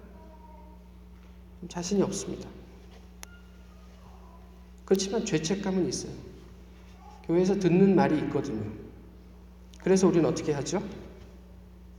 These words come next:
다른 사람을 시켜요. "선교해야 됩니다. 너 가라. 내가 도와줄게. 후원할게." "전도해야 됩니다.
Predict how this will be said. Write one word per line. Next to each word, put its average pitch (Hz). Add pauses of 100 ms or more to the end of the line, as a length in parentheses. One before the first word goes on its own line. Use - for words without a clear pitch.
(500)
다른 160
사람을 147
시켜요. - (2250)
"선교해야 233
됩니다. 165 (920)
너 135
가라. 127 (1080)
내가 131
도와줄게. 117 (100)
후원할게." - (1700)
"전도해야 214
됩니다. 170